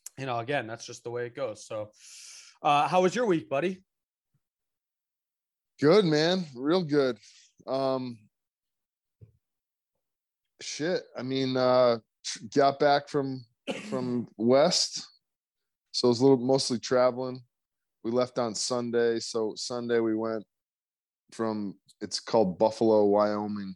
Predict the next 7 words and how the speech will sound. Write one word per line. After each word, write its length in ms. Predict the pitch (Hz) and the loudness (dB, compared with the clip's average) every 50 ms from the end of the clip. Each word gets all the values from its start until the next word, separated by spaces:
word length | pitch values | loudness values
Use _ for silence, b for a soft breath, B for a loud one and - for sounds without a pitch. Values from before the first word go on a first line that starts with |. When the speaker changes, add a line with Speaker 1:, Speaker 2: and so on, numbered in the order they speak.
| _ - | _ 0
Speaker 2:
way 260 | 101 107 107 104 104 | 2 4 6 8 8
over 420 | 107 104 101 90 98 98 92 80 - - 107 | 6 6 4 2 2 0 0 0 -2 -2 -2
eastern 540 | 113 113 - - - 110 110 110 107 104 | -2 -2 -2 -4 -4 -4 -4 -2 -2 -2
Wyoming, 480 | 101 98 101 101 104 104 104 101 101 95 | -2 0 0 0 0 -2 -2 -4 -4 -4
down 300 | 104 104 101 104 104 101 | -2 -2 -2 -2 -4 -6
to 340 | - - 107 104 104 101 101 - _ _ _ _ _ _ _ _ _ _ _ _ _ _ _ - | -4 0 2 2 2 2 0 -4 _ _ _ _ _ _ _ _ _ _ _ _ _ _ _ -4
Denver. 720 | 120 120 123 123 123 113 120 120 120 120 120 117 117 | -2 -2 0 -2 -2 0 0 0 0 0 0 -2 -4